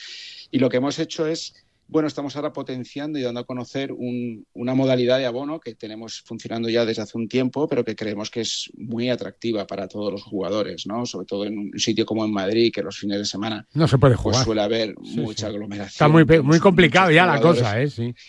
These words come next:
Speaker 1: Muy difícil, muy difícil. Pero bueno, para todas aquellas personas que tienen disponibilidad, eh, para jugar entre semana, de lunes a viernes no festivos, pues la gente que pueda estar jubilada o los profesionales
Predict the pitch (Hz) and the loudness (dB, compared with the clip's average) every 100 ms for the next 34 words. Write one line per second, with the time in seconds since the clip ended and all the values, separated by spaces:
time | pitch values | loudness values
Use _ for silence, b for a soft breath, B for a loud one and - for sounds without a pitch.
0 | b b 127 127 139 127 110 117 - 107 | b b -6 0 2 0 -2 -4 -8 -10
1 | 101 123 117 117 117 135 147 - B B | -6 -6 -6 -6 -8 -6 -6 -8 B B
2 | B - 135 131 123 139 185 139 135 135 | B -2 0 0 0 -2 0 -2 -2 -8
3 | 131 131 - 131 160 151 - 113 123 117 | -6 -8 -6 -8 -8 -10 -10 -10 -8 -6
4 | 120 - 123 123 123 120 127 143 127 - | -6 -6 -6 -2 -2 0 0 0 -2 -8
5 | _ - 101 87 90 101 - 87 107 110 | _ -10 -8 -8 -12 -12 -12 -6 -4 -2
6 | 110 107 107 107 123 147 147 110 110 - | -2 -4 -6 -4 0 0 0 0 -2 -4
7 | 107 117 110 110 - 110 - 135 139 185 | -2 -2 -2 -6 -8 -8 -4 0 2 0
8 | - _ - - - - - 107 98 98 | -4 _ -14 -12 -12 -16 -16 -14 -10 -8
9 | 95 95 90 90 87 117 165 156 120 113 | -6 -6 -6 -6 -2 2 2 2 0 -2
10 | - 104 95 107 113 113 113 | -10 -12 -10 -6 -4 -4 -6